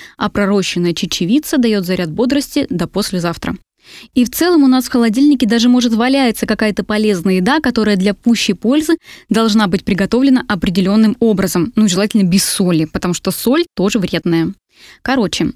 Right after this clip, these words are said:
если у вас ещё не сводит зубы от обрисованной мною картины,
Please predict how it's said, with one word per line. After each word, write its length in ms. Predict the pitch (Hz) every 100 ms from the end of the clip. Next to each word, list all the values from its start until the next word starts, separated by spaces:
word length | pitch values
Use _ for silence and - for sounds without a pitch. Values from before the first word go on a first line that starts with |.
| -
если 420 | 190 285 370 294
у 100 | 254
вас 300 | 202 180 -
ещё 280 | 214 196 311
не 120 | 294
сводит 380 | - 233 247 185
зубы 460 | 156 180 165 247 -
от 140 | 214
обрисованной 580 | 226 240 247 339 294 202
мною 240 | 185 240 247
картины, 480 | 185 - - 202